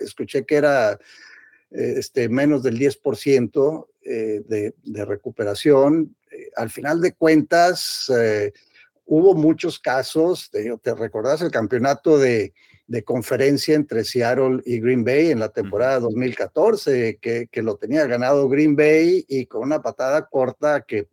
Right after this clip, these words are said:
Speaker 1: que pudo recuperar Seattle, Seattle terminó anotando el, eh, eh, eh, o sea, el, eh, el, creo que fue el touchdown de la victoria,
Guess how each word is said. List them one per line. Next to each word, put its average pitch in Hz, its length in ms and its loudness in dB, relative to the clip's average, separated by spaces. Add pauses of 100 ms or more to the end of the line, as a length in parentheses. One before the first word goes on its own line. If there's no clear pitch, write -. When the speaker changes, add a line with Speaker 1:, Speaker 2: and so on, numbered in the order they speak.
(260)
Speaker 1:
que 107 380 -6
pudo 143 400 4
recuperar 120 560 -8
Seattle, 143 560 0
Seattle 135 320 -4
terminó 120 380 -4
anotando 123 680 -2
el, 110 200 -8 (640)
eh, 113 240 -2
eh, 131 220 -4
eh, 127 280 -6
o 120 80 -6
sea, 113 220 -4
el, 113 260 -8
eh, - 560 -14 (160)
el, 117 440 -8
creo 139 200 0
que - 120 -8
fue 139 100 -2
el 123 80 -2
touchdown 139 360 2
de 147 80 4
la 139 100 4
victoria, 156 840 4